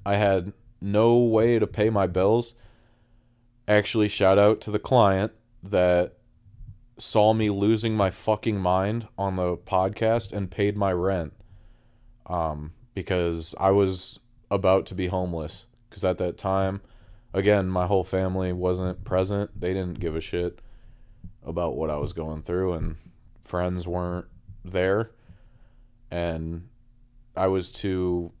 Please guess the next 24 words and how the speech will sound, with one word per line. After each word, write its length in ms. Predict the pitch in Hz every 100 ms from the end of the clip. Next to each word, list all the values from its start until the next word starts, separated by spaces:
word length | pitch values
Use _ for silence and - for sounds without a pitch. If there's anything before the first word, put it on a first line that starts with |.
| _ _ _ 95
out 160 | 95
of 180 | 98 90
my 200 | 98 92
mind 480 | 87 92 90 87 87
to 200 | - 92
even 480 | 85 87 87 85 - _ _ _
consider 580 | - 92 - 101 95 92
any 300 | 90 90 85
good 340 | 82 92 85
plan. 460 | - 87 87 82 80 - _ - - _
So 180 | - 98
I 40 |
was 120 | 101
like, 360 | 101 92 85 80 _ _ _ _ - _ _ -
yeah, 240 | 110 85
I 60 | 87
mean, 160 | 90
I 100 | 87
had 220 | 101 92
no 320 | 87 90 90 87
way 300 | 87 87 87
to 80 |
pay 200 | 82 92
rent, 320 | 87 85 90